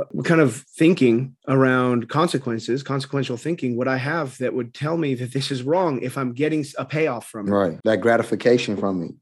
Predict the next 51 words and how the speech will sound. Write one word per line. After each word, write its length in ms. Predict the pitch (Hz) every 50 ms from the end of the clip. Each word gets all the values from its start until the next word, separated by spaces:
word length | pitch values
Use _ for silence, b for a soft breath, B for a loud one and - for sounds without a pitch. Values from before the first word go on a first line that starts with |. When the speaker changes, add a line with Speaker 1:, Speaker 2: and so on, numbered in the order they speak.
| _ _ _ -
Speaker 1:
Absolutely. 720 | 120 139 135 - 165 160 180 208 226 - 113 98 - -
And 300 | - 143 151 147 131 -
so 140 | - 170 160
at 80 | 147 139
that 240 | 165 190 - 202 143
point, 200 | 160 170 160 147
I 60 | 156
wasn't 340 | 170 196 185 165 151 113 -
thinking 280 | 165 185 190 175 151
about 220 | 135 127 120 110 120
what 120 | 131 127
it 60 | 120
would 140 | 110 107 -
cost 340 | - 147 156 170 160 - 127
me 80 | 117
if 80 | 107 -
I 80 | 113 107
got 160 | 117 - -
caught, 260 | - 151 156 147 -
which 140 | 135 120 -
I 60 | 127
did 380 | 117 113 139 156 156 127 107 - _
many 220 | - 127 127 131 123
times. 420 | 127 151 160 135 110 101 - - b b b b b b b -
I 120 | - 170
was 200 | 175 175 151 117
thinking 600 | - - 160 160 143 139 139 143 143 131 117 - -
around 460 | 131 131 135 143 143 139 135 127 120
the 80 | - 113
payoff 380 | 117 139 165 165 - - - 135
of 80 | 123
having 320 | 139 151 156 160 165 165 165
it 100 | 156 147
right 220 | 151 151 143 -
then. 240 | 180 208 220 - 226
Speaker 2:
Right. 320 | 226 220 - - 82 -
Speaker 1:
The 80 | - 120
fact 300 | - - 175 180 175 -
that 120 | 165 -
I 160 | 139 156 156
had 320 | 147 127 143 165 190 185 -
something 320 | - 160 151 139 143 135
that 120 | 135 131 131
I 20 |
wouldn't 240 | 131 135 147 156 151
have 60 | 143
been 100 | 139 135
able 180 | 139 135 127 123
to 120 | - -
obtain 280 | 123 113 - 123 120 117
otherwise. 540 | 113 120 123 95 95 - - - - -